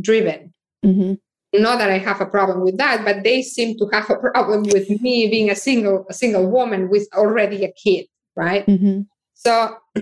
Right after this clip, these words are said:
Speaker 1: <clears throat> um, Haiti was one of the things, one of the countries that had more,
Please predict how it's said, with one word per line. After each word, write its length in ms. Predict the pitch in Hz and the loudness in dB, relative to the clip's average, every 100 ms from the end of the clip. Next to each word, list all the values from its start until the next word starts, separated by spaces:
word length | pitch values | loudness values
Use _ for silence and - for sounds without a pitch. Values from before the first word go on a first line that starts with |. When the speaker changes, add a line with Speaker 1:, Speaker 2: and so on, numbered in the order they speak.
| - - | -10 -2
Speaker 1:
<clears throat> 240 | 226 196 170 - _ _ _ _ _ _ _ _ _ _ - _ _ - | 0 2 -2 -10 _ _ _ _ _ _ _ _ _ _ -20 _ _ -2
um, 460 | 220 196 196 196 - | 0 0 -2 -4 -6
Haiti 440 | 285 302 294 330 | -2 0 2 0
was 340 | 233 233 226 226 196 | 0 -2 -2 -4 -2
one 240 | 214 214 | -2 -2
of 120 | 226 | -2
the 100 | 233 | -4
things, 500 | 226 226 202 220 - - | -2 0 -2 -2 -8 -2
one 440 | 202 190 214 226 | 0 2 2 0
of 120 | 220 | 0
the 60 | 233 | -2
countries 580 | 233 247 254 - 208 202 - | -2 -2 -2 0 -2 0 -2
that 320 | 196 190 - - | -2 -2 -10 -6
had 300 | - 220 214 | 0 0 0
more, 560 | 202 214 226 247 254 - | 2 4 4 2 0 -4